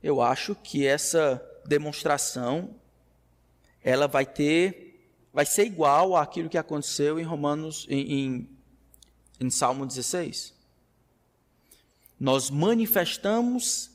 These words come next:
a habitação do Espírito em nós quando tomamos Deus como nosso refúgio, quando Deus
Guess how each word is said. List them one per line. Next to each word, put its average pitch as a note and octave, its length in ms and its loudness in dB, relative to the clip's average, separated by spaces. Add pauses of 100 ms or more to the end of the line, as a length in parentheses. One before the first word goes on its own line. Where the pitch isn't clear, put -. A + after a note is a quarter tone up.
(140)
a C3 140 4
habitação F3+ 840 0
do A#3+ 120 -6
Espírito G3+ 580 -2
em E3 80 0
nós C#3 540 -2 (1200)
quando C#3+ 240 -2
tomamos E3 540 -2
Deus G3 580 -4 (180)
como C#3+ 220 -2
nosso F3 300 -2
refúgio, D#3+ 640 -6 (1200)
quando C#3 260 -4
Deus F#3 680 -2